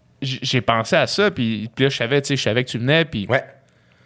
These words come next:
Speaker 1: tu devais être le, le gars, man, le plus drôle à l'école, là. Ça, ben, pas à l'école de l'humour, mais je veux dire à l'école, là. Point,
Speaker 2: Mais oui,
Speaker 1: là.
Speaker 2: oui, oui, dans, mais
Speaker 1: Moi,
Speaker 2: oui,
Speaker 1: dans
Speaker 2: au
Speaker 1: une
Speaker 2: secondaire.
Speaker 1: classe, un gars qui fait ces jokes-là, là,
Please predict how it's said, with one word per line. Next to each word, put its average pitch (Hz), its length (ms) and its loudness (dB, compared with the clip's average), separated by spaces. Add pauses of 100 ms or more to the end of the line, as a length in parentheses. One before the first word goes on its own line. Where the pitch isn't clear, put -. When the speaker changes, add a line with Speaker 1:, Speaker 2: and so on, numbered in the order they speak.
(1000)
Speaker 1:
tu - 160 -4
devais 123 240 2
être 233 260 2
le, 120 180 -2
le 101 240 -4
gars, 135 480 0
man, 143 460 -2
le 95 120 0
plus - 280 -4
drôle 110 720 0 (120)
à 101 120 -4
l'école, 110 440 0
là. 101 160 -2
Ça, - 240 -6
ben, 113 160 2
pas 151 120 6
à 156 40 6
l'école 147 240 2
de 143 40 4
l'humour, 147 320 4
mais 135 80 0
je 113 40 -4
veux 120 60 -2
dire 120 120 4
à 117 100 4
l'école, 113 420 2
là. 98 80 -6 (200)
Point, 127 240 4
Speaker 2:
Mais 123 60 2
oui, 135 80 4
Speaker 1:
là. 135 60 4
Speaker 2:
oui, 135 80 4
oui, 139 140 2
dans, 120 140 4
mais 117 240 2
Speaker 1:
Moi, 180 100 6
Speaker 2:
oui, - 40 6
Speaker 1:
dans 202 100 6
Speaker 2:
au - 20 4
Speaker 1:
une - 60 2
Speaker 2:
secondaire. 123 280 2
Speaker 1:
classe, 139 340 6
un 127 120 2
gars 151 260 2
qui - 140 -8
fait 139 180 0
ces 113 240 -2
jokes-là, 165 600 4
là, 185 120 0